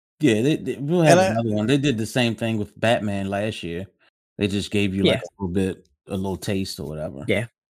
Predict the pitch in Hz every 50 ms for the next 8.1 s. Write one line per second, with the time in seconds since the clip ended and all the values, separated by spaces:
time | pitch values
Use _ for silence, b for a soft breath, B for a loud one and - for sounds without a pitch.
0 | _ _ _ _ _ - - - 143 117 110 101 98 95 90 87 87 90 - 127
1 | 113 110 110 113 - _ _ _ 95 90 90 87 - 95 87 85 82 82 92 85
2 | - _ - 92 87 - - - _ _ _ _ _ _ _ _ _ _ _ _
3 | _ - - - 123 120 - _ _ _ _ _ _ _ _ - 120 131 143 147
4 | 139 165 160 147 165 165 175 190 170 180 185 139 147 160 143 110 107 104 - -
5 | 214 208 - - 120 107 104 104 165 151 - _ _ _ _ _ _ _ _ _
6 | _ _ _ _ _ _ _ _ _ _ _ - 151 147 151 135 160 143 131 131
7 | 120 113 104 - _ _ - - 117 104 - - 123 135 151 151 156 160 160 156
8 | 160